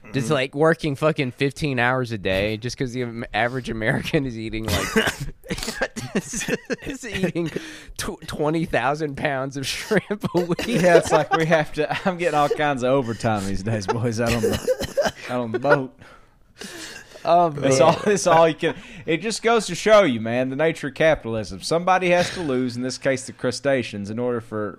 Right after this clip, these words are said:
Speaker 3: other people to have to gain. In this
Speaker 1: Mm-hmm.
Speaker 3: case, the fishermen. And then in turn, Red Lobster <laughs> loses because they overshot it.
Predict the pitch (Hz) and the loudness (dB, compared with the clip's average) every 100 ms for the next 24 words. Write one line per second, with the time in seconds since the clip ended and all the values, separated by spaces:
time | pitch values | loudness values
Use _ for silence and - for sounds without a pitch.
0 | - 135 120 120 117 107 110 107 98 113 | -4 -4 -2 -4 -6 -4 -2 -4 -4 0
1 | 127 113 98 - 131 120 113 147 175 113 | 0 0 -6 -10 -8 -6 -4 -4 -4 -2
2 | 113 - 98 185 170 - 104 98 - - | -2 -4 -4 -2 -2 -4 -6 -8 -12 -20
3 | - - - - 113 143 160 165 - 170 | -20 -20 -20 -10 -2 2 2 0 -2 0
4 | 156 135 - 214 240 214 170 170 151 - | 0 -4 -2 2 4 2 0 -4 -10 -18
5 | - _ - - - 135 160 165 170 196 | -20 _ -14 -12 -6 2 4 6 6 8
6 | 208 - 151 - - - - 170 131 107 | 6 2 -2 0 0 0 2 2 0 2
7 | 175 254 247 - - - - 392 285 415 | 6 6 6 2 0 2 4 2 4 2
8 | 247 254 - 175 185 165 - - 135 180 | 0 -10 -10 -14 -14 -16 -14 -4 0 4
9 | 165 151 156 185 175 165 220 214 175 107 | 4 6 6 6 4 -2 2 2 2 -2
10 | - | -10